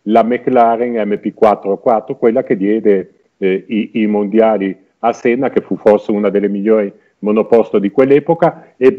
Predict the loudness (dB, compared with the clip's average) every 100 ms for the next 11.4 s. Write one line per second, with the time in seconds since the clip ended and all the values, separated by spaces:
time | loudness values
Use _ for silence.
0 | 0 0 0 2 2 2 2 0 2 2
1 | 0 -2 -2 -4 -4 -4 -6 0 -2 -2
2 | -10 _ -2 -2 0 0 2 4 2 2
3 | 0 0 -2 0 2 4 4 2 0 -4
4 | -6 _ _ -6 -2 0 0 0 -2 -2
5 | -2 0 0 -2 _ -6 -2 0 -2 0
6 | 2 4 2 0 2 4 2 0 -2 -4
7 | -2 -2 -4 -2 2 2 2 -4 -8 _
8 | _ 0 2 4 4 2 6 6 6 4
9 | 0 -4 -6 -4 -4 -4 -4 -4 -4 -2
10 | -4 -4 -2 0 0 -4 -4 -4 -2 -2
11 | -2 -2 -2 -4